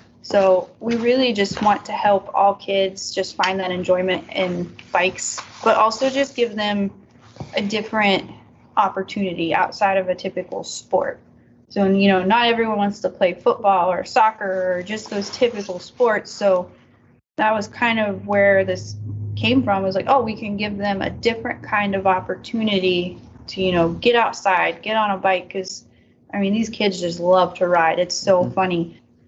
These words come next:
Speaker 1: I personally was driving my son to Columbus for a bike team. And I looked at Tony and I'm like, "Why can't we do this?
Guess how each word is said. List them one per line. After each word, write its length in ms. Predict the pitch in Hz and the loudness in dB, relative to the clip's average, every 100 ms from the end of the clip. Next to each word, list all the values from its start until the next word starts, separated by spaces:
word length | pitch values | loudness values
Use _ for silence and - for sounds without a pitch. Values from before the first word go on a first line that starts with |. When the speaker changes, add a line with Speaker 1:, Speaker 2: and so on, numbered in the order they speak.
| - | -2
Speaker 1:
I 480 | 214 240 240 220 220 | 2 2 2 0 -2
personally 420 | 247 247 240 214 | -2 -2 -6 -2
was 220 | 196 185 | -2 0
driving 360 | 202 196 196 196 | 0 0 0 -4
my 140 | 190 | -4
son 300 | 190 214 208 | -4 -4 -2
to 80 | 190 | -4
Columbus 840 | - 185 185 247 - 175 - - - _ _ | -6 -2 2 2 2 0 -4 -16 -18 _ _
for 160 | - 202 | 0 2
a 80 | 185 | 2
bike 380 | 175 180 - - | 0 -2 -4 -10
team. 380 | 190 160 175 - _ _ _ _ _ | -8 -8 -8 -12 _ _ _ _ _
And 560 | - 202 196 185 180 185 - _ _ _ _ - | -4 0 2 0 -2 -8 -12 _ _ _ _ 0
I 200 | 208 214 | 2 2
looked 200 | 220 214 | 0 -2
at 140 | - | -4
Tony 360 | - 233 240 220 | -2 0 2 4
and 100 | 202 | 2
I'm 100 | 190 | 2
like, 260 | 190 185 | 0 0
"Why 220 | 185 202 233 | 2 2 0
can't 360 | - 269 - | 0 -2 -2
we 260 | 196 202 220 | -6 -4 -4
do 220 | 190 170 | -4 -8
this? 500 | - - - - - | -6 -8 -10 -14 -18